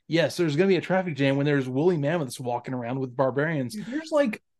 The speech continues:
Speaker 2: a thousand cars crashed in the, in, in this
Speaker 1: Yeah.
Speaker 2: four-way intersection. Only this one though.
Speaker 1: Yeah,
Speaker 2: Like,
Speaker 1: well,
Speaker 2: people
Speaker 1: that's
Speaker 2: didn't see that and were like, "Oh, maybe we should turn around." Like, "No, I'm just gonna keep
Speaker 1: Oh.
Speaker 2: driving and crashing into these elephants."
Speaker 1: Yeah.
Speaker 2: Um,
Speaker 1: <laughs> And then I love there's Barbarian gets off there. He looks in the jewelry store window. He's like,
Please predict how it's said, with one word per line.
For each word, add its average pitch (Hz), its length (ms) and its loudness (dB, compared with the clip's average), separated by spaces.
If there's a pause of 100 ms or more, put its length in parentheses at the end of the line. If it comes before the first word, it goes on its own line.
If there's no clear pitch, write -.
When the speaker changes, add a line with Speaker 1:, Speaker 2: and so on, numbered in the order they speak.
(120)
Speaker 2:
a 170 60 2
thousand 175 540 2
cars 233 280 2
crashed 98 380 0
in 127 100 0
the, 123 80 2
in, 127 160 2
in 120 140 2
this 127 140 2
Speaker 1:
Yeah. 139 80 6
Speaker 2:
four-way 143 160 6
intersection. 139 420 -2 (100)
Only 220 220 4
this 220 180 2
one 107 160 2
though. 80 120 -10 (580)
Speaker 1:
Yeah, 123 80 4
Speaker 2:
Like, 120 80 2
Speaker 1:
well, - 60 -10
Speaker 2:
people 135 180 6
Speaker 1:
that's 156 140 4
Speaker 2:
didn't 151 260 4
see 175 80 2
that 156 120 6
and 120 60 4
were 113 60 6
like, 110 80 4
"Oh, 120 160 6
maybe 123 120 6
we 127 60 4
should - 120 -2
turn 110 180 2
around." 101 280 0
Like, 98 120 -4
"No, 117 100 2
I'm 117 100 4
just 113 100 -2
gonna 107 100 0
keep 117 160 0
Speaker 1:
Oh. 330 100 2
Speaker 2:
driving 101 340 2
and 95 100 -10
crashing 101 340 0
into 98 100 2
these 95 120 0
elephants." 104 440 2 (560)
Speaker 1:
Yeah. 226 120 -10 (100)
Speaker 2:
Um, 131 480 6 (420)
Speaker 1:
<laughs> - 0 -
And - 720 -2 (140)
then 302 200 8
I 247 40 6
love 269 240 4
there's 233 200 0 (180)
Barbarian 226 580 2
gets 208 220 0
off 226 180 2
there. 220 140 8
He 202 80 10
looks 226 220 0
in 214 40 2
the 185 80 6
jewelry 214 300 0
store 196 180 4
window. 220 200 8
He's 170 100 6
like, 151 160 0